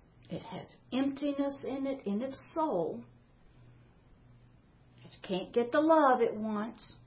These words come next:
My brother's a great case. When my brother was, oh, let's say, like,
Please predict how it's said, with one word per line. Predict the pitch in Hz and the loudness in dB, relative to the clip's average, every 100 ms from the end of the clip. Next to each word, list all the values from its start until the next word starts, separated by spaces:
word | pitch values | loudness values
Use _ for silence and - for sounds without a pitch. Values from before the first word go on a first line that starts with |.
| - - - - - - - - | -20 -20 -18 -20 -20 -20 -20 -4
My | 208 226 | 0 2
brother's | 226 233 277 285 294 277 | 0 2 4 4 2 0
a | 226 | -6
great | 226 226 240 - - | 0 2 2 -4 -8
case. | 233 - - - - - - - - | -10 -8 -10 -16 -20 -20 -20 -20 -4
When | 214 226 | -2 0
my | 233 | 0
brother | 233 247 247 254 247 | 0 4 4 4 0
was, | - 226 214 - - - - - - - - - - - | 0 -2 -4 -8 -20 -20 -20 -20 -20 -20 -20 -20 -20 -6
oh, | 302 320 311 262 | 0 4 4 2
let's | 262 - - | 0 -2 -6
say, | 254 233 | -2 0
like, | 233 - | 0 -2